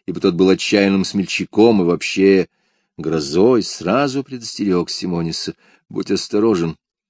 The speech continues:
и помни, с кем имеешь дело. Масловский зря ни к кому не цепляется». Макс вежливо отделывался от поляка во время обеда,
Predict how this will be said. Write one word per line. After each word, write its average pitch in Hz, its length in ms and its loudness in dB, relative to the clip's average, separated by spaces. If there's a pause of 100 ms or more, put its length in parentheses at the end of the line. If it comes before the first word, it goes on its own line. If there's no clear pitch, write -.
(280)
и - 140 -6
помни, 98 420 -2
с - 120 -10
кем 80 220 -4
имеешь 80 340 -2
дело. 78 300 -2 (560)
Масловский - 720 -4
зря 139 300 -2
ни 143 120 -2
к - 60 -12
кому 147 240 -6
не 135 120 -4
цепляется». 107 720 -4 (580)
Макс 214 460 2
вежливо 95 520 6
отделывался 170 800 4
от 165 120 -6
поляка 156 500 0
во 147 120 0
время 143 260 0
обеда, 127 420 2